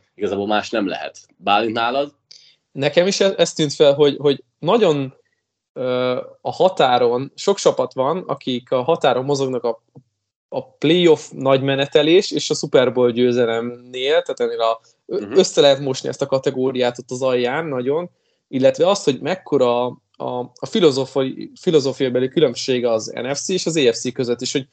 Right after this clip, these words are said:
Speaker 1: <laughs>
Speaker 2: hogy nálam mennyivel több újjáépülő N F C csapat van, mint A F C, és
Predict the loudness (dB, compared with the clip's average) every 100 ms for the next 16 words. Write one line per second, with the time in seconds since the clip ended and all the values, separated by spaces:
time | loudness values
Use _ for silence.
0 | _ _ _ -20 -12 0 0 0 -2 -2
1 | 2 2 4 4 4 2 -2 -12 _ _
2 | _ -6 -2 0 0 4 4 4 4 4
3 | 2 -8 _ _ _ _ -4 0 4 4
4 | 2 -2 -2 0 0 -2 -2 -2 -4 -10
5 | -4 -4 -4 -8 -6 0 2 2 -2 -6
6 | _ -12 -8 -2 0 0 -2 -6 -6 -6
7 | -10 _ _ _ _ _ _ _ _ _
8 | -2 -2 -2 -8